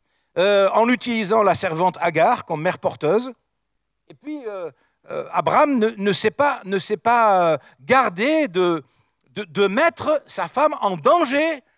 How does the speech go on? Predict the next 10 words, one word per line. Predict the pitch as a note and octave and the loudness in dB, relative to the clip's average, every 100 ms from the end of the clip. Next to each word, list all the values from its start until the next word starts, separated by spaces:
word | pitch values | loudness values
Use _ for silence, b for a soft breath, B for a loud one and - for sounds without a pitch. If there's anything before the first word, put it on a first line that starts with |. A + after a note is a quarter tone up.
| _ _ - | _ _ -6
en | F3+ | -2
la | G#3 G3+ | 0 0
donnant | D#3 D#4+ C#4 D4+ E4+ D4 _ _ _ | 2 2 4 4 4 2 _ _ _
littéralement | F#3+ D#4 - D#4 C4+ C#4+ B3 G#3+ B3 C#4 _ _ _ _ _ _ - | -4 -4 0 0 2 2 2 2 0 -2 _ _ _ _ _ _ -2
à | A#3+ C#4 | 2 2
Pharaon | C#4+ C4+ C4 A#3 A#3+ D#4 C4 | 0 2 4 4 4 4 2
et | A#3+ | -2
ensuite | B3 - D4+ | -2 -2 -4
à | B3 | -2
Abimelech. | G3+ A#3+ G#3 A3+ C#4 - - - | 0 0 2 4 2 -4 -20 -20